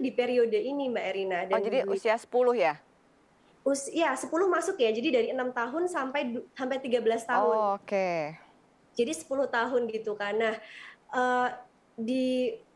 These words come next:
Speaker 1: bidang kedokteran gigi yang fokus untuk merawat bidang ini disebut bidang ortodonti.
Speaker 2: Mhm.
Speaker 1: Di bidang ortodonti kalau misalnya s-, di usia segini namanya interceptif, artinya pencegahan. Jadi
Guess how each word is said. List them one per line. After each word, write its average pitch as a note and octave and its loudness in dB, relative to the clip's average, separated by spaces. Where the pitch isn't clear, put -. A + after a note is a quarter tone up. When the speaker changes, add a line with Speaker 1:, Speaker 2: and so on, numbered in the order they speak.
Speaker 1:
bidang B3 2
kedokteran B3+ 0
gigi A#3 -6
yang B3 0
fokus C#4 -4
untuk B3 0
merawat A3+ 0
bidang G#3+ 0
ini A3+ -2
disebut A#3+ -2
bidang G#3+ 0
ortodonti. G3 -2
Speaker 2:
Mhm. F#3 -12
Speaker 1:
Di C#4+ 0
bidang A3+ 2
ortodonti A3+ 0
kalau C4 2
misalnya B3 2
s-, A#3+ -10
di A3 -4
usia A#3+ 0
segini C4 0
namanya A#3+ 2
interceptif, B3 -2
artinya C4 0
pencegahan. A#3+ 0
Jadi C#4+ 0